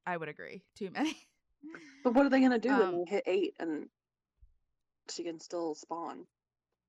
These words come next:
Speaker 2: babies?
Speaker 1: They're gonna probably, yeah, it's like, you know, once you get to that point, it's like
Speaker 2: What's another kid?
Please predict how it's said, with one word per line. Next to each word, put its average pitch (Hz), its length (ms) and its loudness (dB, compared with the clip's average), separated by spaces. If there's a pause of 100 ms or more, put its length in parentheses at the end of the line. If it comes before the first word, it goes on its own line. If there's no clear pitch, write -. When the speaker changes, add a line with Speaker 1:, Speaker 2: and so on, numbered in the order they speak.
Speaker 2:
babies? 156 340 -2
Speaker 1:
They're 196 140 -6
gonna 190 200 -10
probably, - 300 -14 (100)
yeah, 175 240 -10
it's 190 140 -14
like, 165 280 -12 (400)
you 220 180 -6
know, 190 200 -4
once 226 260 -6
you 247 60 -10
get 190 140 -6
to 190 80 -12
that 170 200 -8
point, 147 380 -14
it's 151 180 -18
like 123 300 -12 (480)
Speaker 2:
What's 202 280 0
another 165 300 2
kid? 151 380 -8